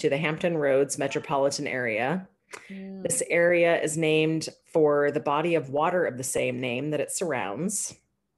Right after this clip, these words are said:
Speaker 1: Um, there is a huge military presence in Hampton Roads, namely the headquarters of the Navy's Atlantic Fleet.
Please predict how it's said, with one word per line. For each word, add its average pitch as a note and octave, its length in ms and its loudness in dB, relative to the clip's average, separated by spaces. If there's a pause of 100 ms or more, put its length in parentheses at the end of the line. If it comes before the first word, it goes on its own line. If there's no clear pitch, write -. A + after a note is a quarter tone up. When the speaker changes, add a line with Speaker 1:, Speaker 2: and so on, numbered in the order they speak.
(1000)
Speaker 1:
Um, D#3+ 580 4
there E3+ 160 4
is E3+ 100 2
a E3 60 4
huge B3 480 0
military D3+ 500 2
presence C#3 520 -4
in C#3+ 80 -6
Hampton C3+ 420 -6
Roads, C3+ 540 0
namely F#3 500 2
the D#3 80 0
headquarters D#3 840 2 (100)
of C3+ 280 0
the C#3 80 0
Navy's C3+ 560 -2
Atlantic B2 540 -4
Fleet. - 580 -4